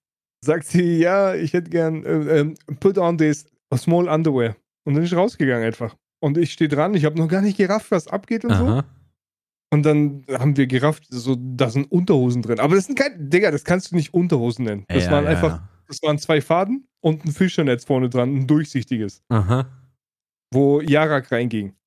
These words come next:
Speaker 2: Ja.
Speaker 1: So. Und dann hab ich sie angeschaut und hab gesagt, "Ja,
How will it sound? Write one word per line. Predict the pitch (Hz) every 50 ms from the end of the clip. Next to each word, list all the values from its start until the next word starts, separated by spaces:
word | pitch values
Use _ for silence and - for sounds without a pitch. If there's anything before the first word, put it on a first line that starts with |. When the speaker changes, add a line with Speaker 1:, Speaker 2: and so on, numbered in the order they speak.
| - -
Speaker 2:
Ja. | -
Speaker 1:
So. | 139 120 104 - - - _ _ _ _ _ _ _ _ _ _ _ _ _ -
Und | 120 135 143
dann | 147 160 165 170 170 170 160 - _ _ _ _ _ _ - 139
hab | 139 147
ich | 156 147
sie | - 170 -
angeschaut | 123 147 156 170 - - 208 208 202
und | 208 202 214 208 185 156 147 135 117 120
hab | 143 147 151 -
gesagt, | - - 156 147 - -
"Ja, | - 139